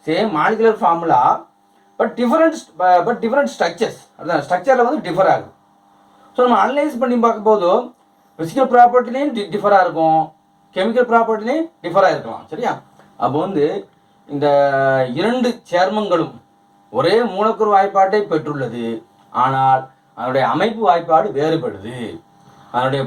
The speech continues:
ப்ராப்பர்ட்டிஸ், பண்புகள் வந்து வேறுபடுது. So, இத்தகைய இந்த கரிம சேர்மங்களை நம்ம மாற்றியங்கள்னு சொல்றோம். இத்தகைய பண்பை இந்த பெற்றுள்ள இந்த கரிம சேர்மங்கள் இந்த, இந்த பண்பை பெற்றுள்ள இந்த பண்புக்கு பேரு மாற்றியம் அப்படின்னு சொல்றோம். அதுக்கு பேரு இந்த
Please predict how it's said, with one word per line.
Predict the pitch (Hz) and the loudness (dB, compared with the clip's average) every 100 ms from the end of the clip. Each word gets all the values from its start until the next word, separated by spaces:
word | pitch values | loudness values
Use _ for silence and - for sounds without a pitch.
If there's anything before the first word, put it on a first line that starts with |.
| 156 | 2
ப்ராப்பர்ட்டிஸ், | 165 190 208 156 135 - | 2 4 0 -4 -10 -8
பண்புகள் | 180 233 240 226 170 | -2 -2 0 0 0
வந்து | 190 233 | -6 -4
வேறுபடுது. | 147 151 120 107 110 123 113 - _ _ - | -2 -2 -4 -10 -12 -12 -12 -14 _ _ -6
So, | 190 170 | -4 -2
இத்தகைய | 160 285 277 247 214 139 - _ _ _ _ 160 | 0 2 2 0 -2 -2 -6 _ _ _ _ -6
இந்த | 175 165 | -4 -2
கரிம | 180 240 262 - | -2 -2 -4 -2
சேர்மங்களை | 208 202 190 208 | -2 -2 -2 -2
நம்ம | 170 147 | -2 0
மாற்றியங்கள்னு | 208 202 214 226 214 233 170 | -2 -2 -2 -2 0 0 -2
சொல்றோம். | 127 120 117 - _ _ _ _ _ _ - | -8 -8 -10 -10 _ _ _ _ _ _ -14
இத்தகைய | 135 208 190 - | -4 0 0 -2
பண்பை | 165 247 262 233 - - _ _ | -4 -2 0 0 0 -12 _ _
இந்த | 127 143 | -10 -6
பெற்றுள்ள | 160 165 151 | -4 -2 -2
இந்த | 151 | -2
கரிம | 160 196 202 | -2 -2 -2
சேர்மங்கள் | 196 185 180 208 | -4 -2 -4 -4
இந்த, | 160 160 156 | 0 2 2
இந்த | 143 139 | -2 -4
பண்பை | 160 190 175 | -2 -2 -4
பெற்றுள்ள | 160 156 156 143 135 - _ | -2 0 2 2 0 -10 _
இந்த | 127 120 | -12 -2
பண்புக்கு | 175 262 294 220 | 0 0 -2 0
பேரு | 208 294 330 - _ _ _ _ | 0 0 -4 -8 _ _ _ _
மாற்றியம் | 139 170 165 143 185 - | -4 -4 -6 -4 -2 -2
அப்படின்னு | 117 123 | -8 -10
சொல்றோம். | 98 - - | -12 -16 -14
அதுக்கு | 123 117 | -12 -4
பேரு | 156 190 196 _ _ | -2 -2 -6 _ _
இந்த | - | -12